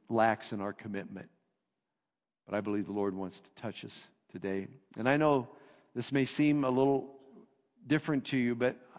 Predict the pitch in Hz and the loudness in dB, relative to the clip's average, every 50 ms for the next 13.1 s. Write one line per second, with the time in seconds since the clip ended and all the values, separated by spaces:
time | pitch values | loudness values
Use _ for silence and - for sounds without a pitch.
0 | - _ _ _ _ _ - 123 120 110 123 139 135 123 139 139 143 143 143 - | -20 _ _ _ _ _ -4 -2 -2 0 2 2 4 6 6 6 6 6 4 0
1 | 131 120 110 110 110 107 - 123 117 120 127 120 117 113 110 110 104 - - - | -2 0 0 -2 -2 -2 0 0 0 0 2 2 2 4 4 4 2 -2 -6 -6
2 | 151 151 156 160 165 170 175 156 143 156 160 156 139 151 143 139 135 127 131 127 | -2 0 2 2 2 2 2 2 2 0 0 2 2 4 4 4 4 2 0 0
3 | 120 113 110 107 101 - - - _ _ _ _ _ _ _ _ _ _ - 117 | 0 0 -2 -6 -8 -14 -18 -20 _ _ _ _ _ _ _ _ _ _ -4 -2
4 | 117 117 123 127 117 110 113 113 120 117 113 107 98 87 87 - - - _ _ | 0 2 2 2 2 0 -2 0 0 2 2 2 0 -4 -8 -14 -16 -16 _ _
5 | _ _ _ _ _ _ _ _ - - - - 143 143 139 - - - - 127 | _ _ _ _ _ _ _ _ -14 -14 -6 0 0 0 0 0 -6 -6 -4 -2
6 | 113 117 117 117 120 - - 127 120 110 104 107 117 117 - 120 120 123 120 - | 0 2 2 2 0 0 -2 -2 -2 -2 0 -2 -2 -2 -2 -2 0 0 0 -2
7 | - 120 113 107 104 101 98 98 101 104 107 - 107 107 104 104 101 101 - _ | -2 -4 -4 -2 -4 -4 -6 -4 -4 -6 -6 -6 -6 -6 -6 -6 -6 -10 -12 _
8 | _ _ _ _ _ _ _ _ _ _ _ _ _ _ _ - - - - 196 | _ _ _ _ _ _ _ _ _ _ _ _ _ _ _ -8 -6 -2 -2 -2
9 | 202 185 151 135 - 139 139 - - - _ - _ _ _ _ _ _ _ _ | -2 0 0 0 0 0 -2 -4 -6 -10 _ -20 _ _ _ _ _ _ _ _
10 | - - 139 131 117 101 127 131 135 151 165 165 151 139 123 123 - - - - | -10 -4 -4 -2 -2 -2 0 4 4 4 4 4 2 2 2 0 -2 -2 -2 0
11 | 147 143 131 120 107 107 107 101 95 87 - 104 98 98 98 101 - - - - | 0 2 2 2 2 2 0 0 -2 -2 -2 -2 -2 -2 -4 -6 -10 -12 -8 -6
12 | 123 120 123 113 113 104 110 107 - - 131 117 110 110 104 92 98 98 95 - | -4 -2 -2 -2 0 -2 -4 -4 -4 -2 -2 -2 -2 -2 -4 -4 -6 -6 -6 -8
13 | - | -12